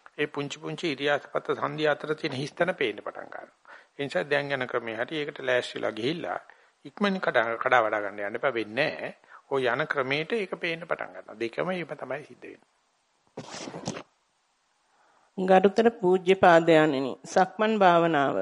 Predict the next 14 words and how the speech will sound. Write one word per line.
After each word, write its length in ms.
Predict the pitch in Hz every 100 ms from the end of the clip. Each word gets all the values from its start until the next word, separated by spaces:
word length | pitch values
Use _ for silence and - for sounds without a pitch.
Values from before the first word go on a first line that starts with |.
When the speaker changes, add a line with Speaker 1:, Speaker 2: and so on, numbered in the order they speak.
| -
Speaker 2:
මූල 300 | 185 196 208 226
කර්මස්ථානය 880 | 190 175 180 175 - 170 151 156 196 -
ආනාපානයේ 800 | 175 185 196 202 214 208 208 214
සියුම්ව 480 | - 185 170 170 180 214 _ _ _
අප්‍රකටව 580 | 170 - - 190 202 208 208
දැනීම 440 | 180 165 170 175
හා 280 | 160 160 170 -
මුළුමනින්ම 640 | - 175 185 190 196 202 202
නොදැනී 520 | 180 165 175 180 175
යාම 340 | 160 156 160 196 220 _ _ _ -
මෙම 180 | 190 208
වැඩසටහන 720 | 208 165 165 180 185 196 202
ආරම්භයේ 640 | 185 170 175 185 202 202
සිටම 340 | 196 160 160